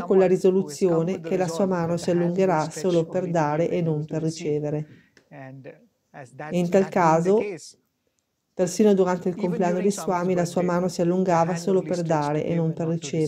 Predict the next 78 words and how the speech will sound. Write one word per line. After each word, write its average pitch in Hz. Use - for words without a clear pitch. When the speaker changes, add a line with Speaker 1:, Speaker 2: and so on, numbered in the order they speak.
Speaker 1:
ricevere. 160
E 165
Speaker 2:
And 170
Speaker 1:
se 196
Speaker 2:
if 180
we 202
Speaker 1:
diamo 196
uno 196
Speaker 2:
now 185
Speaker 1:
sguardo 170
a 165
Speaker 2:
look 160
Speaker 1:
quelle 175
Speaker 2:
back 170
into 185
the 170
Speaker 1:
occasioni 175
Speaker 2:
beautiful 180
Speaker 1:
bellissime 170
del 165
Speaker 2:
occasions 170
Speaker 1:
compleanno 170
Speaker 2:
of 165
Speaker 1:
di 190
Speaker 2:
Swami's -
Speaker 1:
Swami 170
Speaker 2:
birthday 170
Speaker 1:
lungo 165
il 165
Speaker 2:
over -
the -
Speaker 1:
corso 170
degli 180
Speaker 2:
years, 165
Speaker 1:
anni, 160
Speaker 2:
we 165
found 190
Speaker 1:
comprendiamo 185
che 170
Speaker 2:
that 175
Speaker 1:
quasi 180
tutti 170
i 185
Speaker 2:
almost 180
Speaker 1:
suoi 180
Speaker 2:
every 175
other 170
Speaker 1:
compleanni 170
Speaker 2:
birthday 170
of 170
Speaker 1:
Swami 165
Speaker 2:
his, 170
Speaker 1:
scelse 160
Speaker 2:
Swami 165
Speaker 1:
di 160
Speaker 2:
chose 170
Speaker 1:
donare 151
Speaker 2:
to -
Speaker 1:
all'umanità 160
Speaker 2:
give -
to 196
humanity 185
Speaker 1:
qualcosa 190
che 185
ci 175
sarebbe 175
Speaker 2:
something 185
that 170
Speaker 1:
servito 170
per 170
collegarci 170
a 180
Speaker 2:
will 165
Speaker 1:
lui 156
Speaker 2:
help -
us 170
Speaker 1:
sempre 160
di -